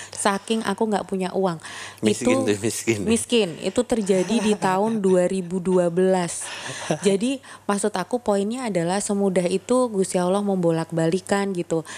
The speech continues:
Speaker 1: Dan aku setuju kalau Reza bilang pada saat kita dikasih derajat, dikasih nikmat sama Gusti Allah, maka akan ada uji, uji nikmat. Pada saat kita tidak
Speaker 2: Iya,
Speaker 1: mampu
Speaker 2: iya.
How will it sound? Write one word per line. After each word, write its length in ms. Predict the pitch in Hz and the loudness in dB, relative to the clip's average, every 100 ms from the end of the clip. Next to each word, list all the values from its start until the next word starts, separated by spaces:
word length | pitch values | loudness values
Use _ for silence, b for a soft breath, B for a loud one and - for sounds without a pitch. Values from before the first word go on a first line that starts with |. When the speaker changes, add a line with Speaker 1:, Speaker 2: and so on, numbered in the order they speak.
| B | B
Speaker 1:
Dan 180 | - 170 | 0 0
aku 240 | - 160 220 | -2 -2 -2
setuju 460 | - 240 220 240 | 0 0 2 2
kalau 240 | 214 185 180 | 2 0 2
Reza 300 | 175 180 180 | 0 2 2
bilang 320 | 170 180 196 | 2 0 0
pada 240 | 190 175 175 | 0 0 0
saat 240 | 185 190 | 0 -4
kita 160 | 220 262 | -4 -4
dikasih 460 | 226 185 170 180 | -2 -4 -2 -2
derajat, 480 | 170 190 208 190 180 | 0 2 2 0 -2
dikasih 320 | 165 170 - | -2 -2 -2
nikmat 400 | 190 196 196 190 | -4 -4 -2 -4
sama 240 | - 170 165 | -2 -2 0
Gusti 240 | 165 - | 0 2
Allah, 400 | 202 220 175 180 B B B B | 2 4 2 0 B B B B
maka 300 | - 202 214 | -4 -2 -2
akan 240 | 208 190 180 | -2 -4 0
ada 160 | 175 | 0
uji, 400 | 180 160 160 151 - | 0 -2 -6 -8 -6
uji 300 | 175 160 165 | -4 -2 -4
nikmat. 400 | 165 - 156 147 - - | -4 -6 -6 -6 -10 -6
Pada 160 | 170 165 | 0 2
saat 300 | 170 180 180 | 2 0 -2
kita 240 | 208 214 202 | -2 -2 -2
tidak 240 | 185 175 - 123 | 0 -2 -2 0
Speaker 2:
Iya, 80 | |
Speaker 1:
mampu 560 | 190 214 214 240 240 226 | 2 2 2 2 2 2
Speaker 2:
iya. 320 | 120 95 87 | 0 0 0